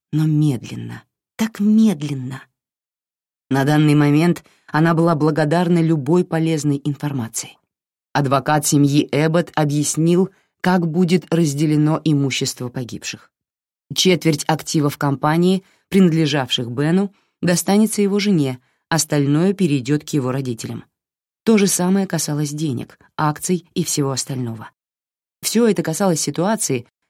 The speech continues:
в которой не было детей. Однако, если у Эббота и его жены появятся дети, почти все переходит в пользу жены и ребенка.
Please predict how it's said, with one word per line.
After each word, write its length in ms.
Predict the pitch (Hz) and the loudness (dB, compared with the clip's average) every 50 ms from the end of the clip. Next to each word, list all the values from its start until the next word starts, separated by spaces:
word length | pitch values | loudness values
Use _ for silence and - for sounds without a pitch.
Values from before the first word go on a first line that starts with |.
| _ _ | _ _
в 60 | - | -6
которой 320 | - 175 156 214 220 220 | -4 -2 2 4 6 6
не 280 | 214 202 196 202 208 214 | 6 6 6 4 4 2
было 280 | 196 185 202 190 196 185 | 0 -2 -2 -2 -4 -4
детей. 600 | 160 170 170 - - - - 113 - - - _ _ _ _ _ _ _ _ - | -6 -8 -10 -10 -12 -12 -12 -12 -14 -16 -20 _ _ _ _ _ _ _ _ -6
Однако, 440 | - 139 135 139 147 147 139 - 147 | -4 -2 2 2 2 2 2 2 2
если 360 | 139 147 147 - 160 156 - - | 2 2 0 2 2 0 2 2
у 200 | 160 160 - - - | 2 2 2 0 0
Эббота 460 | 156 170 160 143 131 131 127 - 139 | 0 2 2 0 -2 -4 -4 -2 -2
и 40 | 139 | 0
его 320 | 139 143 147 135 143 156 | 2 2 0 2 0 -2
жены 460 | 147 131 165 170 175 175 151 120 110 _ _ _ | -2 0 0 0 0 0 0 -2 -4 _ _ _
появятся 560 | - 123 131 143 147 139 113 113 - - - 113 | -8 -4 -2 -2 -2 -2 -4 -6 -8 -8 -10 -10
дети, 480 | 113 123 170 214 196 - - 117 110 _ _ _ _ _ _ _ _ _ _ | -6 -4 -4 -4 -4 -4 -8 -12 -12 _ _ _ _ _ _ _ _ _ _
почти 380 | - 185 180 - - - 240 226 | -2 -2 -2 -2 -2 -2 -2 -2
все 340 | 226 - - - 190 196 220 | -2 -4 -2 2 2 2 2
переходит 600 | 214 - 233 185 165 - - 156 165 165 160 - | 2 0 -2 -2 -2 -2 0 -2 -2 -2 -2 -6
в 140 | - - | -8 -14
пользу 440 | - - 147 170 170 156 143 156 156 | -6 -2 -2 0 0 -2 -2 -2 -2
жены 340 | 131 117 135 127 123 123 127 | -2 -2 -4 -4 -2 -4 -4
и 180 | 139 - 143 139 | -4 -4 -6 -6
ребенка. 580 | 131 127 110 113 113 110 113 - - - - | -6 -6 -8 -8 -10 -10 -12 -12 -12 -14 -14